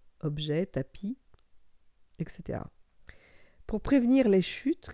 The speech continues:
quelques aménagements peuvent sécuriser le lieu d'habitation.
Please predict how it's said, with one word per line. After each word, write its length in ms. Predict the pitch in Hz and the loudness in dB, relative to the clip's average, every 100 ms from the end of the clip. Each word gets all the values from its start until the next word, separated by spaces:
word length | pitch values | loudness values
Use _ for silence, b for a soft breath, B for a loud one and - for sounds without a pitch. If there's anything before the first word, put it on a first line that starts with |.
| - | -2
quelques 380 | 233 - 202 220 | -2 2 4 6
aménagements 680 | 247 240 208 196 190 254 | 6 4 4 2 0 0
peuvent 240 | - 190 - | 0 -2 -2
sécuriser 640 | - 240 233 202 185 226 | -4 -2 0 0 2 2
le 100 | 185 | 2
lieu 180 | 180 214 | 2 0
d'habitation. 760 | 175 175 175 170 - 135 135 | 0 -2 -2 -4 -4 -10 -10